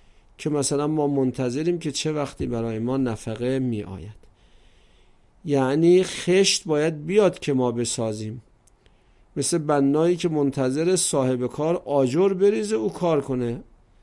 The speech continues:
خب اگه آجر باشه، مصالح باشه، کار می‌کنه، مصالح نباشه صبر می‌کنه تا مصالح بیاد. اینم اینطوره. گفتم خب مصالح شما چیست؟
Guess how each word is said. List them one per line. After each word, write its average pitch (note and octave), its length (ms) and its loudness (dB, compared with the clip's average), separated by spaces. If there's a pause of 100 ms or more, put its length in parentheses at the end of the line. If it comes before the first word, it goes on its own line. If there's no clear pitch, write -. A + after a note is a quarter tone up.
(400)
خب - 120 -6
اگه C#3+ 220 0
آجر C#3+ 440 2
باشه، E3 520 0
مصالح C#3 600 -2
باشه، E3+ 320 -2
کار C3+ 260 -4
می‌کنه، A2+ 280 -4
مصالح B2 380 -4
نباشه B2+ 640 -4 (440)
صبر C#3 360 -2
می‌کنه D3+ 260 -2
تا C#3+ 140 -2
مصالح B2 440 -2
بیاد. A#2 300 -6
اینم C3 200 -2
اینطوره. G#2+ 320 -10 (960)
گفتم E3 320 0
خب F#3+ 180 0
مصالح D3 760 2
شما D3 380 -2
چیست؟ - 680 -4